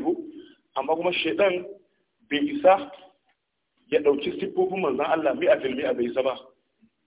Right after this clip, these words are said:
Kun fahimci wannan ai? To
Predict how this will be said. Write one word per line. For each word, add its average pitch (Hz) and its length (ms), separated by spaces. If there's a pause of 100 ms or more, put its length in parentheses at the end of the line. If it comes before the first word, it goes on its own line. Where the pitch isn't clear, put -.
(1120)
Kun 170 100
fahimci 151 200
wannan 147 220
ai? 110 160 (720)
To 131 80